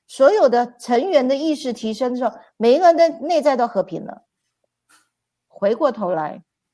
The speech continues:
现在地球的这些战争，不是来自于人内在不和平吗？当有了越来越多人高维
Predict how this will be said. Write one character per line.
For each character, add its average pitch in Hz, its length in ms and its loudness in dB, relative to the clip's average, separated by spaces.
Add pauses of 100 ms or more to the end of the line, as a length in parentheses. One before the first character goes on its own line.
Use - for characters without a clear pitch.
(560)
现 294 240 -2
在 294 80 -12
地 294 140 -4
球 180 200 -6
的 185 80 -6
这 180 60 -14
些 196 180 -6
战 202 240 -8
争， 165 360 -12 (320)
不 190 100 -10
是 208 240 -4
来 170 160 -2
自 196 160 -8
于 180 60 -4
人 160 280 -6
内 196 140 -8
在 185 160 -8
不 180 140 -14
和 - 180 -12
平 - 240 -20
吗？ 147 200 -20 (1080)
当 254 240 -6
有 185 140 -2
了 175 80 -2
越 254 180 -2
来 214 80 0
越 208 160 -2
多 196 180 -6
人 175 200 -8
高 185 160 -4
维 156 340 -8